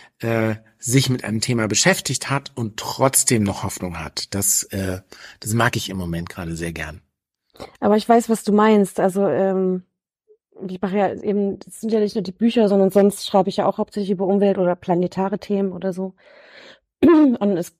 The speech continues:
Speaker 2: gibt schon immer so diesen Moment, also d-, ich denke mal, du kennst den dann auch, wo du denkst, "Ach Mensch, Weltuntergang." <laughs>
Speaker 1: Ja.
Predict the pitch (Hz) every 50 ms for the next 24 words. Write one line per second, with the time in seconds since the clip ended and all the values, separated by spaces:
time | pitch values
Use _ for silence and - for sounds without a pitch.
0 | _ _ - 240 240 - - - 233 247 262 240 214 185 190 185 185 185 170 185
1 | 180 175 185 185 185 185 180 - - - _ - 190 175 175 - 196 - - _
2 | - - _ _ _ - - 185 185 190 180 190 175 196 185 - 208 190 180 -
3 | 190 180 180 175 175 - 185 190 196 180 - - 180 180 190 - 190 180 180 -
4 | - - - - - 202 190 196 202 196 180 170 - - - _ _ _ _ _
5 | _ _ _ _ _ _ _ _ _ _ _ _ _ _ _ - 185 190 180 160
6 | 151 156 156 160 151 147 151 151 156 180 - - - - 262 214 - - 339 254
7 | - - 392 - - _ _ _ _ _ _ _ _ _ _ _ _ _ _ _
8 | _ _ _ - - - - - - - 135 -